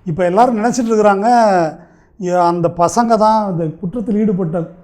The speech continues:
இந்த பணக்கார வீட்டு பொறுக்கிகள், அவங்க பயந்துட்டு இருக்கிறாங்கன்னு." இல்ல, இதுல பயந்து கொண்டிருப்பவர்கள் யாராக இருக்கும்?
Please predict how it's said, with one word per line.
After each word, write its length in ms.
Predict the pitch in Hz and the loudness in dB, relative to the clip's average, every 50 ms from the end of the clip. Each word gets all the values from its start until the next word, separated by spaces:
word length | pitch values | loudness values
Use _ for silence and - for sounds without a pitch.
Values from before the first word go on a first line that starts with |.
| _ _ - | _ _ -10
இந்த 160 | 185 165 165 | -8 -8 -8
பணக்கார 540 | 151 151 - 180 175 185 175 208 196 185 185 | -8 -10 -12 -10 -10 -8 -6 -4 -4 -4 -4
வீட்டு 260 | 175 170 160 143 156 | -4 -4 -6 -6 -8
பொறுக்கிகள், 640 | 139 - 175 190 208 175 - 180 123 147 135 117 - _ _ _ _ _ | -8 -6 -4 -4 -4 -4 -4 -6 -6 -6 -8 -12 -14 _ _ _ _ _
அவங்க 380 | 123 147 190 226 233 226 214 | -4 -2 -2 -2 0 -2 -2
பயந்துட்டு 400 | 170 175 196 214 220 220 208 170 | 0 0 0 0 0 -2 -2 -2
இருக்கிறாங்கன்னு." 380 | 156 170 160 151 147 143 139 143 | -2 -4 -4 -4 -4 -6 -6 -6
இல்ல, 380 | 156 170 165 151 123 - - _ _ _ _ _ _ _ _ _ _ _ _ _ _ _ _ _ _ _ _ _ _ _ _ _ _ _ _ 139 131 | -6 -6 -6 -6 -8 -10 -16 _ _ _ _ _ _ _ _ _ _ _ _ _ _ _ _ _ _ _ _ _ _ _ _ _ _ _ _ -12 -12
இதுல 120 | 147 139 117 | -10 -10 -10
பயந்து 340 | 113 139 160 208 240 233 240 | -8 -6 -4 -4 -4 -4 -4
கொண்டிருப்பவர்கள் 640 | 226 220 196 202 190 165 185 175 170 156 139 151 | -4 -2 -2 -4 -4 -4 -6 -6 -6 -6 -6 -8
யாராக 400 | 156 151 156 175 185 180 165 165 | -8 -8 -8 -8 -8 -6 -6 -6
இருக்கும்? 520 | 160 143 135 127 131 135 135 127 131 - | -6 -8 -8 -10 -12 -14 -14 -16 -18 -20